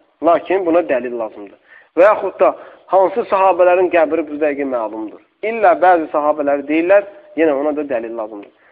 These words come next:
Lakin Peyğəmbər sallallahu əleyhi və səlləm qəbri, e, Əbu Bakr radiyallahu anhunun qəbri, eləcə də Omar ibn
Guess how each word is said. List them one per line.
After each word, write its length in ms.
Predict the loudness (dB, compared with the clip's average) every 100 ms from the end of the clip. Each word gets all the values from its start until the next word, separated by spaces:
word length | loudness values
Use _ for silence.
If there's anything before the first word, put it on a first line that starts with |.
| _ 0
Lakin 300 | 0 0 0
Peyğəmbər 500 | 4 4 4 2 2
sallallahu 140 | 0
əleyhi 80 | 2
və 60 | 2
səlləm 180 | 2 2
qəbri, 340 | 0 0 -2 -2 -6 -16 _ _ _ _ _
e, 160 | -4 -2 -2 -2 -4 -2 -2
Əbu 120 | 2
Bakr 240 | 2 2 2
radiyallahu 400 | 2 2 4 2
anhunun 260 | 0 -2 -2
qəbri, 380 | -2 0 0 0 -2
eləcə 280 | -2 -2 0
də 40 | 0
Omar 220 | 2 2
ibn 220 | 0 -2